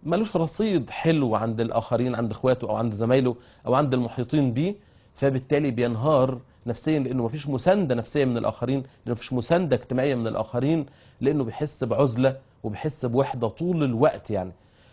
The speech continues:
طيب، يعني الإنسان الأناني ده إنسان مظلوم. هل ممكن نكون إحنا كأب وأم من صنعنا الطفل الأناني؟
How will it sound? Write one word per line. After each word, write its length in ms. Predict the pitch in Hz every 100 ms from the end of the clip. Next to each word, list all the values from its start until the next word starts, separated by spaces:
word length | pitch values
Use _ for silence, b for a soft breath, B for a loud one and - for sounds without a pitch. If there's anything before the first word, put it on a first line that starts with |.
| b
طيب، 260 | 208 240 190 - _ 135
يعني 220 | 143 135
الإنسان 360 | 127 175 190
الأناني 400 | 160 131 143 165
ده 180 | 131 143
إنسان 680 | 147 135 110 139 175 170 170 175
مظلوم. 480 | 196 196 240 143 - _ -
هل 220 | 226 277
ممكن 320 | 302 233 220
نكون 240 | 180 214 226
إحنا 200 | - 196
كأب 320 | 202 202 170
وأم 240 | 208 196
من 400 | 196 202 185 170
صنعنا 540 | - 165 190 180 170 151
الطفل 320 | - 185 185
الأناني؟ 480 | 170 170 175 185